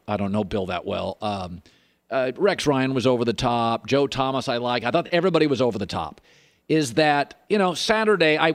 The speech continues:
I work with Jeff. Way smarter than everybody. You know, everybody's like, "Oh, he's just a good old boy." Jeff's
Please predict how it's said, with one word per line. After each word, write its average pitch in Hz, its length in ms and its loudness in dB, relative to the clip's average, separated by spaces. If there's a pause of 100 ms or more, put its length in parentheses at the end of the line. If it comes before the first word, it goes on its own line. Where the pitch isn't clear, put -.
I 151 100 2
work 127 220 -2
with 95 120 -8
Jeff. 78 380 -10 (760)
Way 170 240 4
smarter 156 400 2
than 147 100 2
everybody. 135 400 0
You 165 140 0
know, 160 60 4
everybody's 165 360 0
like, 139 200 0
"Oh, 196 200 2
he's 180 120 2
just 156 120 -6
a 151 40 -6
good 160 120 2
old 147 160 2
boy." 127 340 2
Jeff's 135 380 0